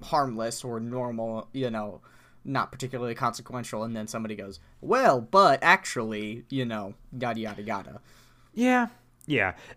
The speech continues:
Speaker 2: I, I, I, I like, I like the concept of,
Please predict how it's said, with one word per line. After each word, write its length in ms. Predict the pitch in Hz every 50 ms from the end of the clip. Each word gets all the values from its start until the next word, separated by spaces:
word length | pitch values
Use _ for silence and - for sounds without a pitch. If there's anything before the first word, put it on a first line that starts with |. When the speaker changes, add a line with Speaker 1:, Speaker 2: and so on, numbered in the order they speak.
| -
Speaker 2:
I, 220 | - 233 - - - - - - -
I, 180 | - 190 - - - _ - - - _ _ _ _ - - - -
I, 140 | 180 202 190 -
I 80 | 175 185
like, 380 | 170 160 165 180 208 214 156 - - -
I 80 | 180
like 260 | 170 180 214 226 -
the 100 | - 220
concept 800 | 220 - - - 165 147 147 139 131 - - 135 123 120 - - -
of, 420 | - 139 127 117 117 110 101 95